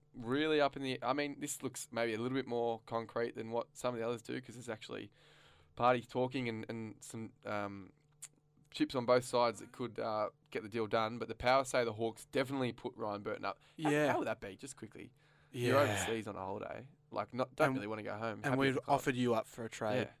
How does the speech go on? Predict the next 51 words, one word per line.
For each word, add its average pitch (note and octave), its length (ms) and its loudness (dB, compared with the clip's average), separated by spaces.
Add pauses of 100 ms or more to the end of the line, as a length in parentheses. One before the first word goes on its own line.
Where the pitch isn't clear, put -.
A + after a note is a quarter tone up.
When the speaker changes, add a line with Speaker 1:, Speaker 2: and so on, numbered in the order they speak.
(260)
Speaker 1:
Yeah. - 20 -4
Yep, A#2 100 -6
Speaker 2:
Yeah. C3+ 180 4
Speaker 1:
great, A2+ 120 2
mate. G#2+ 140 -6 (200)
Speaker 2:
And, C#3+ 140 8
well, D3 120 8
and, F3+ 280 6
uh, F#3+ 100 4
just G3 180 -2
after D#3+ 160 2
a B2 60 2
good C3 200 2
year, D3 360 10 (420)
um, A#2 480 2 (520)
and, C3+ 140 6
well, B2+ 140 8
and, D3 160 4
and C#3 180 0
signing D#3 280 6
a A#2 40 2
new A#2+ 140 2
contract, C3+ 540 -2 (200)
like, A2 200 -18
last A#2 380 -2
year, G3 100 2
I - 20 2
think G#3+ 140 0
it G3+ 60 6
was, G#3 340 8
he F3 80 -6
signed C3+ 180 2
a - 40 -8
three-year E3 260 2
contract. F3+ 560 2 (640)
Um, C#3 520 6
so, C3+ 500 8 (440)
yeah, B2 340 2
I A2+ 40 0
mean, A2+ 120 -4
you'd B2+ 120 0
be A#2 140 -8
absolutely - 380 -10
shattered. D3+ 260 4
I - 20 -6
mean, A2+ 120 -2
apparently A2 300 -2
he G#2+ 40 -4
was, A#2 280 4
but, A#2+ 240 2 (240)
Speaker 1:
Yeah, B2 80 -12